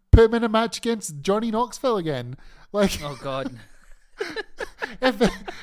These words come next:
Speaker 1: Vince is gonna be booking WrestleMania, Hunter is
Speaker 2: Let's
Speaker 1: not getting that WrestleMania.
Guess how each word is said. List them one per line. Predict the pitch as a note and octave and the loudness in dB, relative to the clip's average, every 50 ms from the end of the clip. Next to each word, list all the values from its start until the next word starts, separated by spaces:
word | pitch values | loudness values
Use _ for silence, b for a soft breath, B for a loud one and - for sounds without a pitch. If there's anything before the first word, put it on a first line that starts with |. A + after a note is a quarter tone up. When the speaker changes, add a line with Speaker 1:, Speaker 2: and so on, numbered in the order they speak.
| - - | -10 -2
Speaker 1:
Vince | - A#3 B3 C#4 C#4+ - | 2 4 4 4 2 -2
is | - - | -8 0
gonna | - C#4 A#3 - - - | 4 4 4 4 4 4
be | - A3 | 4 4
booking | F3 D3 G#3+ G#3 G#3 - A#3 | 6 6 4 4 4 2 -2
WrestleMania, | F3+ F#3+ F#3+ F#3 F#3 F#3+ E3 E3 E3+ F3 F3 E3 C#3+ B2+ - - - | -2 -2 -2 -2 -4 -6 -10 -10 -8 -6 -4 -4 -4 -4 -8 -12 -2
Hunter | - G#3+ A3+ A#3+ C4 B3 A#3+ A3+ G#3+ F#3+ | 2 2 2 4 4 4 4 4 4 2
is | E3+ D3+ | -2 -2
Speaker 2:
Let's | G#3+ F3+ | -2 -2
Speaker 1:
not | F3 F#3+ E3+ | -2 -2 -4
getting | F3 F3 E3 D#3 | -6 -6 -4 -4
that | F3 F3+ F#3 | -4 -4 -4
WrestleMania. | F#3+ F3 E3+ - - F3 D#3+ D#3 D3+ D#3 D#3 D3+ C#3 B2 - - | -4 -6 -6 -6 -8 -14 -14 -14 -12 -12 -12 -12 -12 -14 -16 -14